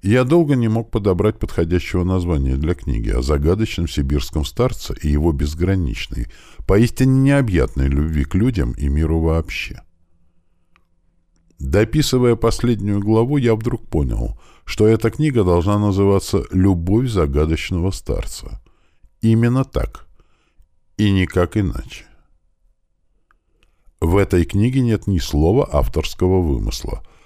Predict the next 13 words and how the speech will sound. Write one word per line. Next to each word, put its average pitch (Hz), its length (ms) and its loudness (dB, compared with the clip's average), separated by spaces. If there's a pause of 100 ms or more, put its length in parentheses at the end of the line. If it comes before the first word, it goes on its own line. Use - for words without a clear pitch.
(300)
Разве 113 460 2
что - 180 0
если 98 320 0
кто-то 87 380 -2
из 78 120 0
современников 85 840 0
Григория 78 560 2
Распутина 78 760 -2
позволил 98 540 0
себе 85 300 0
немного 82 440 0
приукрасить 64 760 -4
действительность. - 880 -12